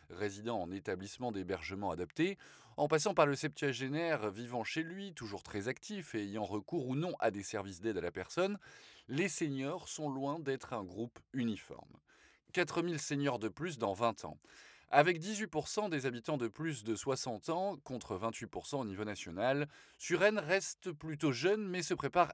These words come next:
elle aussi à accueillir des seniors de plus en plus nombreux. À l'horizon deux mille quarante-cinq, Suresnes comptera environ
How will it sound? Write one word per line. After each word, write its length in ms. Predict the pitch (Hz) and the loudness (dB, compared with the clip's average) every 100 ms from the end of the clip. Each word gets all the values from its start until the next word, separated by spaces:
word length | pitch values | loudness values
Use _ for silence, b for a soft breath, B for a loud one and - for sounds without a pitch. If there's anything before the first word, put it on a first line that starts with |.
| - | 4
elle 180 | 196 | 4
aussi 380 | 160 123 - 160 B B B | 6 0 -4 -8 B B B
à 80 | 147 | 4
accueillir 420 | 156 151 139 175 | 4 4 2 2
des 80 | 139 | 2
seniors 340 | - 110 147 | -4 -4 0
de 80 | 135 | 0
plus 220 | 98 135 | -2 -2
en 100 | 120 | -4
plus 140 | 95 139 | -2 -4
nombreux. 360 | 120 90 80 - _ | -4 -4 -10 -16 _
À 100 | 113 | 6
l'horizon 400 | 120 117 101 92 | 8 4 0 -4
deux 100 | 82 | -4
mille 160 | 113 123 | -2 -2
quarante-cinq, 640 | - 123 139 - 175 175 | -2 0 -2 -2 -2 -2
Suresnes 460 | - 170 165 202 170 B B B | -2 2 6 6 4 B B B
comptera 600 | - 208 - - 160 196 - | -8 -6 -6 2 4 4 2
environ 720 | - 175 151 156 123 120 90 | 0 0 2 0 0 -2 -6